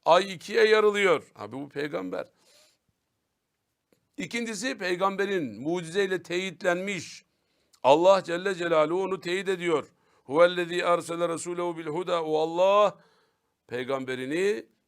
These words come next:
elçi olarak, Resul olarak gönderdi. Kendisini temsil ediyor. Yani Rabbimiz Celle Celaluhu adına bize, e, tebligatta bulunuyor. Elçi,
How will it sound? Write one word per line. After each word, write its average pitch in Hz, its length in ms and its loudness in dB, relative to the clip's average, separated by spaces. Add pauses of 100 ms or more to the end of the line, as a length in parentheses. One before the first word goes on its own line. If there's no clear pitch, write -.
elçi 143 320 -10
olarak, 123 440 -6
Resul 139 260 -10
olarak 143 420 -4
gönderdi. 120 720 -6 (300)
Kendisini 165 640 -8
temsil 160 380 -8
ediyor. 123 540 -6 (240)
Yani 170 460 2
Rabbimiz 156 480 -2
Celle 190 280 2
Celaluhu 196 640 4
adına 160 420 2
bize, 139 400 2 (300)
e, 143 160 -2
tebligatta 147 680 -2
bulunuyor. 139 580 -4
Elçi, 185 600 -2